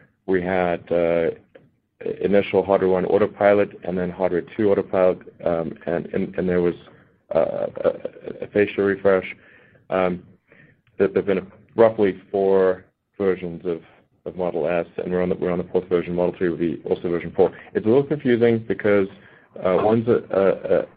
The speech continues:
a, a letter and the other is a number. Um, and, um, but Model Three was, uh, supposed to be called the Model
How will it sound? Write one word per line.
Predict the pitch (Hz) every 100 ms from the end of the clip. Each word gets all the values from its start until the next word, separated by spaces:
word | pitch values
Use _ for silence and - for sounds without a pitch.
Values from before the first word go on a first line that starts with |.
| _ -
a, |
a | -
letter | 101 110 117
and | 92
the | 90
other | 104 95
is |
a | 87
number. | 87 92 85 - - _ _
Um, | 87 90 90 90 - - - - - _ - 95
and, | 95 92 92
um, | 95 92 92 90 - _ _ _ _ _ _ _ -
but | 101 107
Model | 123 127 117
Three | 127 135 131 113 - - _
was, | 92 92 95 - _ _ - - _ - -
uh, | 90 -
supposed | - 147 160
to | -
be | 104
called | 101 87
the | 95 87
Model | 87